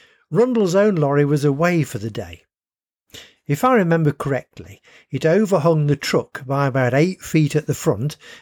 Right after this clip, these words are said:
and eight feet at the back, in which case it must have been about thirty feet long. The front end was pointing upwards and the bottom end, complete with its motor,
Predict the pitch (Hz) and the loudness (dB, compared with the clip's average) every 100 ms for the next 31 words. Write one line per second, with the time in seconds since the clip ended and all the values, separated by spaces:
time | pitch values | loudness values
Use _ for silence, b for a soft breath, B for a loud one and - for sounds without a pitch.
0 | - 131 160 175 - - 170 156 147 131 | -4 0 2 0 -2 -2 0 -2 -4 -4
1 | 196 147 - - _ b b b b b | -2 -4 -8 -20 _ b b b b b
2 | - 131 208 160 - 147 131 - 160 156 | -4 0 0 -2 -2 0 0 -2 -4 0
3 | 190 - 180 147 147 120 117 - - 135 | 0 0 0 2 2 0 -4 -6 -2 0
4 | 127 - 120 110 101 120 151 120 82 _ | 0 0 -2 -4 -6 -4 -4 -4 -12 _
5 | _ _ _ _ B B B _ 143 - | _ _ _ _ B B B _ -2 2
6 | 285 208 151 147 143 - - 175 160 165 | 2 2 2 2 0 -2 -2 0 0 0
7 | 143 - 127 117 - B B - 170 147 | 0 0 -4 -4 -10 B B -4 0 2
8 | 160 147 151 131 123 123 123 - 127 117 | 2 0 0 0 0 -2 -8 -8 -8 -4
9 | - 226 175 139 143 - 107 104 - 117 | 0 0 0 -2 -2 -6 -8 -8 -6 -6